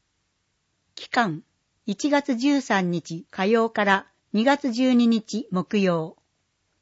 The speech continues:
なお、郵送の場合は二月十二日木曜必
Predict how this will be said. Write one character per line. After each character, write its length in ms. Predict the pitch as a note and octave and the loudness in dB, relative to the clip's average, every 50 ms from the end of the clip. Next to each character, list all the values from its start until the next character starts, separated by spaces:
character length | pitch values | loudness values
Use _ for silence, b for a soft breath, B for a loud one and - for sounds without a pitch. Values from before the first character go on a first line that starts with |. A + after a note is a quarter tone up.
| _ _ _ - | _ _ _ -4
な 240 | A#3 A#3+ A3 F#3+ D#3+ | -2 0 0 0 -2
お、 140 | - - _ _ _ _ _ _ - | -4 -8 _ _ _ _ _ _ -4
郵 240 | A3 A#3+ C#4+ D4 C4+ | 0 0 2 0 0
送 300 | - - C#4 C4 B3+ B3+ | 0 0 2 2 4 4
の 180 | A#3+ A#3+ A3+ A3 | 4 2 2 2
場 260 | A3+ G#3+ G#3+ G#3+ G#3+ | 2 2 2 2 2
合 160 | G#3 G#3 G3+ | 0 0 0
は 240 | G3 F#3 F#3 G3+ _ _ _ _ _ - | 0 -2 -2 -2 _ _ _ _ _ -4
二 120 | G3 G#3 | -2 2
月 260 | A#3+ C#4+ C#4+ - C#4 A3+ | 2 2 2 0 -4 -4
十 220 | A3+ B3 B3 A#3+ | 0 0 2 2
二 140 | A#3 A#3 A3+ | 4 2 2
日 380 | A3+ G#3+ F#3+ - - G#3 B3 | 0 -2 -4 -6 -8 -8 -6
木 300 | C#4+ F3 G3 F#3 - B3+ | -4 -4 -4 -2 -2 2
曜 240 | A#3 A#3 A3+ G#3+ G#3 | 2 4 4 2 0
必 200 | - - - _ | -4 -8 -20 _